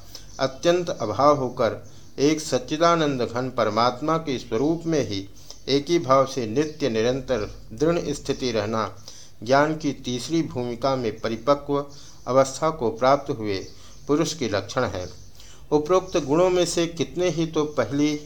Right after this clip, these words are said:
और दूसरी भूमिका में ही प्राप्त हो जाते हैं, परंतु संपूर्ण गुणों का आविर्भाव तो प्रायः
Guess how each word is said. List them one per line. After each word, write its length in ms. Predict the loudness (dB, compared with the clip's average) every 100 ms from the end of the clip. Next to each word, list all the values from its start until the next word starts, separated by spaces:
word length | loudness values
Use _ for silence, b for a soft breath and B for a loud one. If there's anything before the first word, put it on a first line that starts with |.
| -12 -16 -2
और 180 | 0 2
दूसरी 420 | 2 0 0 -2
भूमिका 500 | 2 2 2 2 2
में 160 | 2 0
ही 260 | -2 -6 -8 B B B 4
प्राप्त 340 | 4 4 0
हो 120 | 0
जाते 320 | 2 2 2
हैं, 260 | -4 -4 -10 -12 -14 B B 2
परंतु 380 | 4 4 2 0
संपूर्ण 580 | 4 2 2 2 2 2
गुणों 300 | 2 2 2
का 140 | 2
आविर्भाव 680 | 2 2 2 2 4 6 6
तो 220 | 6 2
प्रायः 500 | 4 4 6 4 0